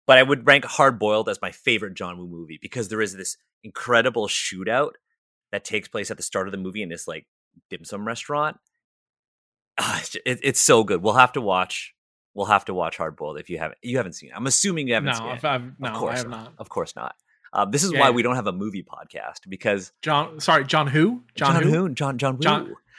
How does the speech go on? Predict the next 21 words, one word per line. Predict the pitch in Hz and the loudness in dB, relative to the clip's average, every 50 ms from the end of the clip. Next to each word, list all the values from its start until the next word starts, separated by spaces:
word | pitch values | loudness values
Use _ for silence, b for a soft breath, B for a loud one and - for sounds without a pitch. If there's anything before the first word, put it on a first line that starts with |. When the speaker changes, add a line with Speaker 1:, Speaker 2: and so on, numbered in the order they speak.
| B B | B B
Speaker 1:
Um, | 117 127 131 - | 10 10 12 10
Speaker 2:
John | 160 147 139 135 | 10 6 2 4
Speaker 1:
so | 139 170 143 | 6 6 6
Speaker 2:
Wick. | - - - - | 6 2 -2 2
Hello? | 151 151 160 208 | 4 4 6 6
Speaker 1:
John | 233 147 139 180 220 240 226 165 | 4 4 6 8 8 6 6 4
Wick, | 123 107 127 165 - - - - _ _ _ _ _ _ _ _ _ _ _ _ _ _ - | 4 4 4 2 -2 -6 -14 -20 _ _ _ _ _ _ _ _ _ _ _ _ _ _ -4
Hard | - 147 147 160 147 | 0 2 2 2 2
Boiled | 117 117 104 95 98 127 117 - _ _ _ _ _ _ _ _ | 0 0 0 2 0 0 -2 -6 _ _ _ _ _ _ _ _
slash | - - - 113 98 101 - - - | -14 -8 -4 0 0 0 -2 -2 -8
the | 107 | -8
movies | 98 98 95 92 104 110 - - | -8 -8 -8 -8 -8 -10 -10 -10
of | 117 104 | -10 -6
John | - 107 104 110 107 | -6 -6 -6 -6 -6
Woo. | 90 78 80 92 120 - _ _ _ _ _ _ _ _ _ _ _ _ _ _ - - | -6 -6 -6 -8 -10 -12 _ _ _ _ _ _ _ _ _ _ _ _ _ _ -20 -6
Then | 113 120 127 143 | 0 0 0 2
I | 165 | 2
would | 175 175 | 0 2
have | 165 165 139 113 | 2 0 0 -2
The | 113 113 | -4 -6
Raid, | 92 90 101 98 90 80 76 - | -2 -2 -2 -2 -2 -4 -6 -14